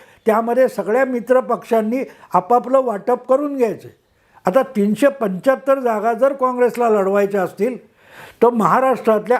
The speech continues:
अठ्ठेचाळीस पैकी पंचवीस सव्वीस जागा त्यात येतात. ज्या काँग्रेस परंपरेने लढवत आली, आजपर्यंत लढवत आली,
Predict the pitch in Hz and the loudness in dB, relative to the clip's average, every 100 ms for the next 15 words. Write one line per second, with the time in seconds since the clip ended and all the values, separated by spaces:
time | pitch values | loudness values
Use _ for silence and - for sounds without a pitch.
0 | - 170 - 269 233 233 214 - 202 214 | -2 -6 -2 -2 2 0 0 -2 -2 -2
1 | 277 196 170 226 262 226 220 262 226 226 | -4 -2 -2 -2 -2 0 0 0 0 0
2 | 233 254 254 247 254 269 262 269 _ _ | 0 0 -2 0 -2 0 -2 -4 _ _
3 | _ _ _ _ - _ - - 151 180 | _ _ _ _ -20 _ -16 2 2 4
4 | 226 196 240 277 277 214 226 254 262 262 | 2 2 2 0 -2 -2 -2 0 0 0
5 | 277 294 285 240 247 240 214 175 151 139 | -2 -2 0 0 0 0 -2 -4 -8 -14
6 | _ _ _ _ _ _ _ _ _ - | _ _ _ _ _ _ _ _ _ 0
7 | 202 175 226 269 277 262 247 220 214 202 | 2 2 2 2 2 2 2 2 0 0
8 | 190 247 | -2 -2